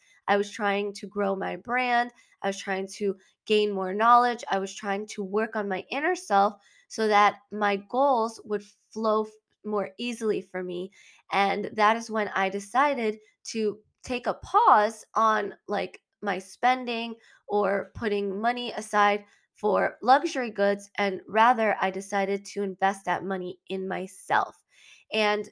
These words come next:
now I am so, so happy that I did. I had stopped scrolling in those Facebook groups for years. I stopped like, you know, sometimes I'll pop my head back in there every once in a while, but it really just serves as a reminder of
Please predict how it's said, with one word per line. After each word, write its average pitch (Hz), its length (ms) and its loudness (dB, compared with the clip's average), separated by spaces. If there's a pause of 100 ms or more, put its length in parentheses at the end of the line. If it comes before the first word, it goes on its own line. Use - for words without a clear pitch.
now 220 600 4 (640)
I 226 120 -4
am 214 140 -4
so, 226 360 -6
so 196 200 -4
happy 190 460 -6
that 170 160 -6
I 165 120 -8
did. 262 400 0 (360)
I 220 80 2
had 196 260 -4
stopped 220 520 4
scrolling 226 720 -4
in 202 120 -4
those 196 220 -6
Facebook 202 440 -8
groups 202 320 -6
for 196 240 -6
years. 240 640 -2 (100)
I 208 80 0
stopped 240 500 6 (340)
like, 214 240 0
you 220 120 0
know, 220 160 2
sometimes 262 480 -2
I'll 202 120 4
pop - 300 4
my 208 100 2
head 226 220 0
back 233 240 2
in 226 100 -4
there 220 140 0
every 202 160 0
once 196 280 -2
in 214 80 -4
a 214 60 -2
while, 208 300 4 (340)
but 226 120 2
it 220 160 2
really 247 260 0
just 330 220 -4
serves 277 240 -2
as 262 140 -2
a 233 60 -6
reminder 214 720 0
of 196 180 2